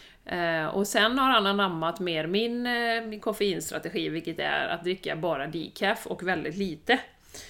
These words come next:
Eh, så att, ehm, nej, men så det bara hängde på.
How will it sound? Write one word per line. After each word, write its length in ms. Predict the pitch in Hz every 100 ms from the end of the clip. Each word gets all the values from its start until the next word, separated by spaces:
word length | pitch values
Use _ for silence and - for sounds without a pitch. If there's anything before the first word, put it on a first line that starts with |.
| - -
Eh, 800 | - 190 185 180 175 165 160 147
så 140 | -
att, 480 | - 175 165 - -
ehm, 720 | 175 170 165 165 160 160 151 - - - - - _
nej, 240 | 339 320
men 140 | 220 277
så 80 | 233
det 120 | 202
bara 220 | 202 427
hängde 260 | 381 339 320
på. 320 | 226 -